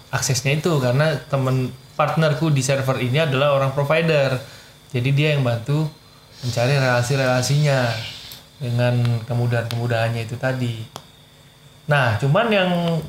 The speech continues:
perlu diketahui kedua, emang semua orang bisa buka server pulsa, tapi kalau seumpama kita nggak memiliki kemampuan I T-nya, server pulsa itu rentan untuk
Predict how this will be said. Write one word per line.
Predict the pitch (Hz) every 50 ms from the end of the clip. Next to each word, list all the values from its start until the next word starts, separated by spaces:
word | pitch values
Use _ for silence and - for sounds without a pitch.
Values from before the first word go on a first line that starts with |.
| - - - - - - - - -
perlu | - - 160 160 160
diketahui | 156 151 151 151 143 - 151 147 147 151 151 151 151 151
kedua, | 147 156 151 147 165 202 202 180 160 151 147
emang | 151 170 202 214
semua | 208 190 185 175 170 165
orang | 185 214 208
bisa | 190 170 156 170 160 151 143 139 139 - - -
buka | 139 135 123 139 135
server | 131 - 127 120 120 127 120
pulsa, | 123 139 156 175 165 - - 131
tapi | 123 - 123 123 - 185 190 185 - - - - - - - - - - -
kalau | - 165 160 160 165 165
seumpama | 151 160 170 165 160 156 151 147 151 160 175 185 170
kita | 151 151 147 - 151 147 147 147 143 135 - - -
nggak | - 143 131 123 135
memiliki | 131 131 131 127 127 127 123 127 - 131
kemampuan | 123 - 127 127 127 120 120 117 - 127 123 120 117 117 117 113 113 113 127 -
I | 131 127 123
T-nya, | 123 - 180 190 196 190 165 123 113 113 117 123 123 - - - - - - - - - -
server | - - - 139 127 123 - - 131 127
pulsa | 131 135 135 131 127 127 123 131
itu | 120 123 123 - - - 185 190 185
rentan | 165 143 135 131 131 - 156 160
untuk | 151 147 143 143 151 156